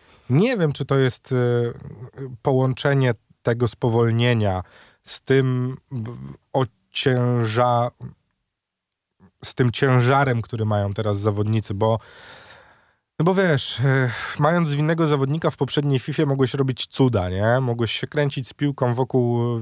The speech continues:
pił-, obrońcy i strzelić bramkę w dowolnym momencie. Teraz nie da się tego zrobić. Jeżeli nie, nie, nie zrobisz trików, y, i,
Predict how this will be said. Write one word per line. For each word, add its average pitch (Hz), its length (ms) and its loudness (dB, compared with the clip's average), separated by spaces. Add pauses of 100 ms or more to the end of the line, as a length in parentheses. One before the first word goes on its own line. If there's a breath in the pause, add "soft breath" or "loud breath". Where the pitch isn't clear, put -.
pił-, 135 240 -6
obrońcy 143 800 0
i 143 180 -6
strzelić 123 420 -4
bramkę 120 340 -2
w 110 60 -8
dowolnym 113 380 -2
momencie. 98 380 -4
Teraz 165 320 -2 (400 soft breath)
nie 175 200 2
da 151 100 0
się - 120 -8
tego 117 160 -6
zrobić. 104 320 -4
Jeżeli 123 280 -2
nie, 143 220 0
nie, 147 440 0 (400 soft breath)
nie 135 120 2
zrobisz 170 440 0
trików, 147 720 -2 (580)
y, - 40 -14
i, 139 540 -8